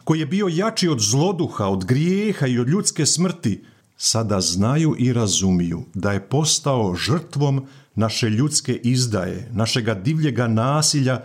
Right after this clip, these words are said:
i nepravednoga ljudskoga suđenja.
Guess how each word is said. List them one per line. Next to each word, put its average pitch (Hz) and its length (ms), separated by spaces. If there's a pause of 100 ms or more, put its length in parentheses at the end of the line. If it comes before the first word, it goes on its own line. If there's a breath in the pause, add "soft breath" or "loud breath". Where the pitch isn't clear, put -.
(140)
i 110 120
nepravednoga 123 800
ljudskoga 110 540
suđenja. 104 760